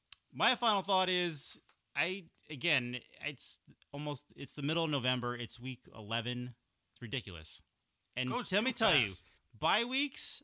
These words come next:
Speaker 1: and I knew when we had our draft, week nine and ten were gonna suck.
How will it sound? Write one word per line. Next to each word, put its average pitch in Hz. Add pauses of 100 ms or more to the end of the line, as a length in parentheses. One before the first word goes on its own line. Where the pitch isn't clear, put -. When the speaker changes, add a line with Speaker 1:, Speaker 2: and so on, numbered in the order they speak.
(100)
Speaker 1:
and 160
I 226
knew 208
when 147
we 165
had 175
our 170
draft, 104 (600)
week 151
nine 156
and 143
ten 120
were 104
gonna 101
suck. -